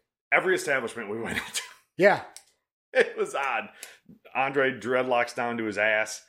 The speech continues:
Speaker 2: "We're full tonight,
Speaker 1: Yeah.
Speaker 2: boys." What are you talking about? There's tables all
Speaker 1: Right.
Speaker 2: over the place,
Speaker 1: "Is this
Speaker 2: man.
Speaker 1: seat at the bar ta-, taken?"
Speaker 2: "This is my
Speaker 1: Goodbye.
Speaker 2: establishment. I reserve the right to," you know.
Speaker 1: So we,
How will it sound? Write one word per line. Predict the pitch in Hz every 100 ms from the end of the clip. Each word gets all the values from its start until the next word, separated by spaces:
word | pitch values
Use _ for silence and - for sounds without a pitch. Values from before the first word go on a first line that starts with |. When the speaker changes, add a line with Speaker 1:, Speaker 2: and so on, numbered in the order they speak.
| -
Speaker 2:
"We're | 240
full | 240 269 269
tonight, | 220 202 202 175
Speaker 1:
Yeah. | 196
Speaker 2:
boys." | 220 226 202 - - _ _ _ _
What | - _ -
are |
you | 214
talking | 269 196
about? |
There's | 151 143
tables | - 208 202
all | 220
Speaker 1:
Right. | 240
Speaker 2:
over | 220
the | 139
place, | 139 117
Speaker 1:
"Is |
this | 131 156 120
Speaker 2:
man. | 151
Speaker 1:
seat | 170
at | 175
the | 131
bar | 135 160 175
ta-, | 175 175 - -
taken?" | 156 156 135 104 80 - _ _
Speaker 2:
"This | 131 - _ _ -
is | 135
my | 139 170
Speaker 1:
Goodbye. | 170
Speaker 2:
establishment. | 165 262 285 196 175 262 240
I | 226
reserve | 214 165 190 226
the | 190
right | 202 226 240
to," | 202 190 165
you | 135
know. | 127 _ _ - - - - -
Speaker 1:
So | - 151 143 135 - - - - -
we, | 151 120